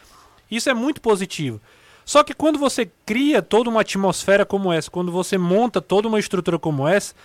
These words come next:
é natural que você, o torcedor, quer que, em paralelo, venham também os resultados, que os resultados,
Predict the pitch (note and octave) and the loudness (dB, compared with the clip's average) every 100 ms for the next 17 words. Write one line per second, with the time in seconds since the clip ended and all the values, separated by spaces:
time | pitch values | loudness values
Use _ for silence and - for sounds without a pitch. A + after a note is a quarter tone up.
0 | - _ - G#3 G#3 C4 C#4 B3 A#3+ C4+ | -20 _ 0 2 4 4 4 6 6 4
1 | - G#3 F3+ - D3+ F3 E3+ F#3+ G3+ E3 | 0 0 0 -4 -4 -2 0 2 4 2
2 | E3 - D3 D#3+ G3 - G3+ A3+ A#3 A3+ | -2 -4 -2 -2 -2 0 0 -2 -4 -6
3 | - - - - - G#3+ D#4 C4 A3 F#3+ | -6 -14 -20 -20 -2 0 2 4 6 6
4 | G#3 C#4 F#3 A#3 F4 C#4+ A3+ A3+ G3+ G#3 | 4 4 2 2 2 2 2 2 2 0
5 | A3+ A#3 A3 F3+ - F3+ F3 A3 - G#3 | 2 4 4 2 -2 0 0 0 0 -2
6 | A3 - | -2 -8